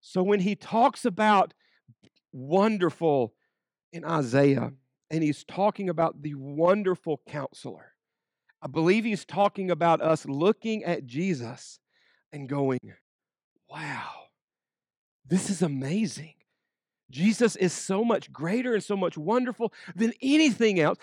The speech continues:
He, yeah, he's pleasant and he's delight, but he's also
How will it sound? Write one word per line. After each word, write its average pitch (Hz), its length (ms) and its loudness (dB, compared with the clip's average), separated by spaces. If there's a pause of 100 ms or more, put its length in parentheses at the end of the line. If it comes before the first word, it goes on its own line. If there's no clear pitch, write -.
(120)
He, 269 180 0
yeah, 233 180 2
he's 220 180 0
pleasant 226 560 4 (240)
and 214 100 4
he's 226 220 4
delight, 202 540 6 (1300)
but 139 80 -14
he's 160 160 -4
also 156 600 -2